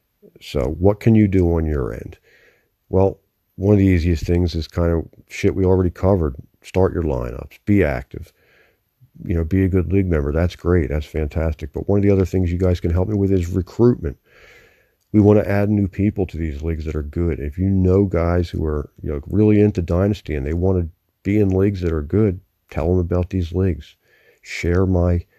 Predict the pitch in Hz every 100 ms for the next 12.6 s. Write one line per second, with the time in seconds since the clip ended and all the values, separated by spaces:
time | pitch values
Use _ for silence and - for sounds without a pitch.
0 | _ _ _ _ - 85 82 80 82 82
1 | 87 95 90 85 90 92 80 67 - 69
2 | - 65 - 71 82 82 82 76 78 -
3 | - 85 - 82 92 95 71 69 - -
4 | - 85 95 98 92 - - _ _ _
5 | 92 113 120 - - - - - - -
6 | 82 82 87 85 - _ _ _ _ 87
7 | 82 87 85 92 90 - 90 90 76 85
8 | 87 104 71 - _ _ _ _ - 76
9 | 76 73 76 - _ _ _ _ _ _
10 | - 90 123 135 120 - - 101 104 -
11 | 104 92 90 87 92 71 - 92 80 78
12 | 73 80 82 76 80